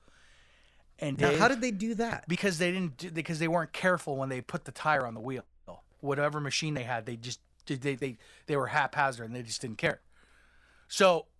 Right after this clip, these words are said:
Speaker 2: Oh.
Speaker 1: literally in my head, I'm li-, I'm like, they're brand new wheels. I'm like, uh, I'm about to explode. But I did something that I've never done before, which was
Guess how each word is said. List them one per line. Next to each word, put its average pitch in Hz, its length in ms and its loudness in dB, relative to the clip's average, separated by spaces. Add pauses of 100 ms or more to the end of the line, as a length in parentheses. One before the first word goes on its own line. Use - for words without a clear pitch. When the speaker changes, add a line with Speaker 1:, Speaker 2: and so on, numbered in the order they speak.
(180)
Speaker 2:
Oh. 95 140 -8
Speaker 1:
literally 220 560 6
in 202 100 2
my 196 200 6
head, 165 400 2
I'm 151 420 -2
li-, 202 180 4
I'm 160 160 0
like, 143 360 -2 (340)
they're 156 100 0
brand 208 440 4
new 180 120 4
wheels. 180 360 2 (200)
I'm 175 80 -2
like, - 160 0 (560)
uh, 127 140 -4 (180)
I'm 147 160 2
about 180 280 4
to 170 100 -6
explode. 131 600 -2 (840)
But 143 100 -2
I 143 60 2
did 165 240 -2
something 170 380 -4
that 151 100 -4
I've 127 140 -2
never 131 260 -4
done 131 220 -4
before, 98 420 -12 (380)
which 131 260 -6
was 110 440 -8